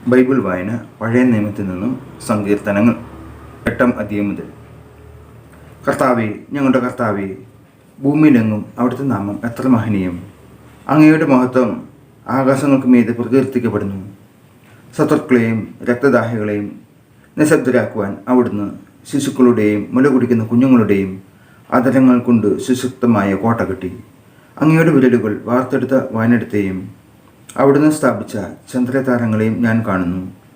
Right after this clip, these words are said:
അവിടുത്തെ ചിന്തയിൽ വരാൻ മാത്രം മർത്യന് എന്ത് മേന്മയുണ്ട്? അവിടുത്തെ പരിഗണന ലഭിക്കാൻ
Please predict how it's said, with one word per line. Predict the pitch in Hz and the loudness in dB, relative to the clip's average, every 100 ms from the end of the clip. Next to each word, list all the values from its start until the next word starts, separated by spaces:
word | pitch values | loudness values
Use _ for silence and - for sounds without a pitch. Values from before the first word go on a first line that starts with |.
| - - - - | -20 -20 -8 0
അവിടുത്തെ | 156 156 | 0 2
ചിന്തയിൽ | 175 131 127 123 110 90 - | -2 0 4 4 4 -4 -8
വരാൻ | 117 120 127 | -4 0 0
മാത്രം | 101 101 98 87 - | 0 -4 -6 -8 -6
മർത്യന് | 110 - 131 | -6 0 2
എന്ത് | 110 117 139 | 2 2 2
മേന്മയുണ്ട്? | 117 101 98 95 87 90 82 - - - - - - | 2 0 -2 -2 -4 -6 -8 -14 -20 -20 -20 -12 -2
അവിടുത്തെ | 143 147 180 | 0 0 0
പരിഗണന | 151 113 117 113 120 | 0 0 0 2 2
ലഭിക്കാൻ | 113 107 107 101 | 0 -2 -6 -8